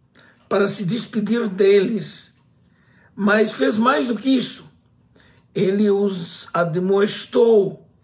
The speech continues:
a que fossem fiéis, acima de tudo,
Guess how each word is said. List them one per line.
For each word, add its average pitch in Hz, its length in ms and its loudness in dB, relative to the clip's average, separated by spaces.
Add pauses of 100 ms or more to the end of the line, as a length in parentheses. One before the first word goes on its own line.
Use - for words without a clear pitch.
(760)
a 202 120 -2
que 214 180 -4
fossem 240 760 0
fiéis, 277 1120 -2
acima 226 460 -4
de 185 160 -6
tudo, 180 500 -8